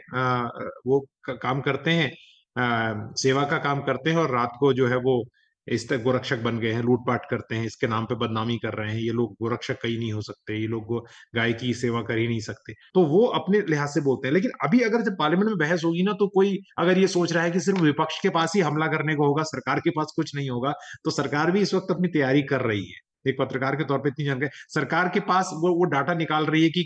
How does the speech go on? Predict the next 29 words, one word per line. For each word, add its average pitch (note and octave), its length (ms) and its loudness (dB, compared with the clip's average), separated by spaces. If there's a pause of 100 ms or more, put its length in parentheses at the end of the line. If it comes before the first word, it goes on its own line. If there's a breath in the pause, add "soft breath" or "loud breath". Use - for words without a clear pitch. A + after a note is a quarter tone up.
कि D#3 80 0 (100)
कब D#3+ 100 2 (100)
कितने E3 280 0
टाइम D3+ 240 0
में, D3+ 100 0
जब D3 120 2
मणिपुर C#3 320 0
में D3+ 100 -2
पहले, C3+ 300 0 (440)
अ, C3 380 0
जो D3 120 2
अव्यवस्था C3+ 480 2
रही, C#3 220 4
तो D3 120 0
कितने D3+ 320 2
टाइम C3+ 240 0
पे D3 220 0
कांग्रेस C#3 640 0
के F3 100 0
टाइम C3+ 180 2
में C#3 80 2
मंत्री C3+ 320 2
वहां C3 180 2
जाके B2+ 260 2
बैठे B2 300 2
थे, C3 160 2
और B2+ 200 2
यहाँ A#2+ 160 2
तो C#3+ 240 2